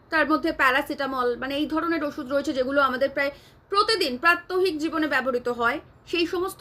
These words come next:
ওষুধের দাম বাড়িয়ে দিয়েছে বিভিন্ন ওষুধ কোম্পানি। এই ওষুধ কোম্পানিগুলোর এই যে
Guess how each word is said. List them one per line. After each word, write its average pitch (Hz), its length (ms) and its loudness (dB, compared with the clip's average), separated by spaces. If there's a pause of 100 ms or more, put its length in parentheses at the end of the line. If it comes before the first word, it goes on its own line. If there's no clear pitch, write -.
ওষুধের 294 400 -4
দাম 254 220 4
বাড়িয়ে 190 280 0
দিয়েছে 180 360 -4 (360)
বিভিন্ন 392 420 2
ওষুধ 240 300 -4 (100)
কোম্পানি। - 420 -12 (480)
এই 339 120 0 (240)
ওষুধ 269 420 2 (140)
কোম্পানিগুলোর 277 960 2
এই 311 140 -2
যে 370 120 -2